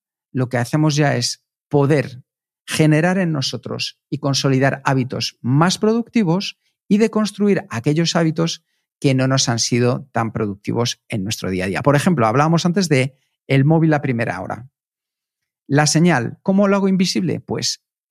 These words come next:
el móvil, en lugar de estar conmigo en el dormitorio, lo voy a dejar apagado en cualquier otro rincón de la casa.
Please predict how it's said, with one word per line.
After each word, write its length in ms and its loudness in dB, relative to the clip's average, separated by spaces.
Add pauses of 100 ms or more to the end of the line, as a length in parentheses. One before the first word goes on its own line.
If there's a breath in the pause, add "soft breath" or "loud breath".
(120)
el 100 2
móvil, 540 2
en 100 -2
lugar 260 2
de 60 0
estar 220 0
conmigo 600 0 (160)
en 220 -2
el 100 0
dormitorio, 720 0 (240)
lo 160 -2
voy 100 2
a 80 4
dejar 540 -2
apagado 800 -2 (800)
en 120 -2
cualquier 360 0
otro 180 -2
rincón 400 -4
de 80 -6
la 120 -12
casa. 380 -12